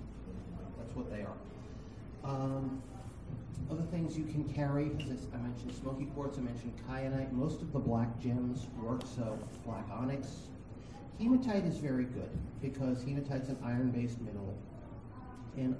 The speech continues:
iron-based minerals tend to absorb negative energy. The main problem with hematite is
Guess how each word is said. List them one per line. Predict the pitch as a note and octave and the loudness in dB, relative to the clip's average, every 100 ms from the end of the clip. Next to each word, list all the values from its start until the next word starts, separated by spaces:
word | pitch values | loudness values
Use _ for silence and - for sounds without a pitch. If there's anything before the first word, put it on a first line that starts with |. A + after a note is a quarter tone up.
| - | 2
iron-based | C3 C#3+ C3+ B2+ - | 2 2 2 2 2
minerals | A#2+ A#2 A#2 A#2 - - - - - - - | 4 6 6 4 0 -6 -10 -12 -12 -2 2
tend | C#3+ C#3 C#3 C3 - - - | 4 4 2 0 -2 -6 -4
to | C#3+ C3 B2+ B2+ | 0 2 2 0
absorb | A#2+ - C#3 C3+ C3 A#2+ | -4 -2 0 2 2 2
negative | A#2+ A#2 A#2 B2 | 0 0 -2 -2
energy. | B2 A#2 A#2 A#2+ A#2+ - - - - - - | -2 -2 -2 -2 -2 -6 -10 -10 -10 -10 -4
The | B2+ | 0
main | G3 G#3 | 4 8
problem | A3 A3 G3+ | 8 6 2
with | D#3+ - | 2 0
hematite | F3 E3+ - D3 C#3 C3+ | 0 0 0 0 0 0
is | C3+ | 0